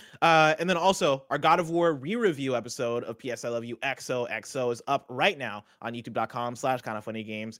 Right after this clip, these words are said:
and on podcast services around the globe. Thank you to our Patreon producer, Fargo Brady.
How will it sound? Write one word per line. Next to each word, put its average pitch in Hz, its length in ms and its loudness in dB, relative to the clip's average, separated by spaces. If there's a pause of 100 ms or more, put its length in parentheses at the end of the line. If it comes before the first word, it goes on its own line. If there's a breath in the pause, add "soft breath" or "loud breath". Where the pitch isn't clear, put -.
and 120 300 -2
on 113 160 -10
podcast 107 440 -6
services 104 460 -12
around 104 500 -8
the 113 140 -8
globe. 113 420 -4 (540 soft breath)
Thank 220 100 8
you 226 80 0
to 233 60 8
our 214 80 4
Patreon 247 440 4
producer, 170 540 0
Fargo 151 300 4
Brady. 156 440 2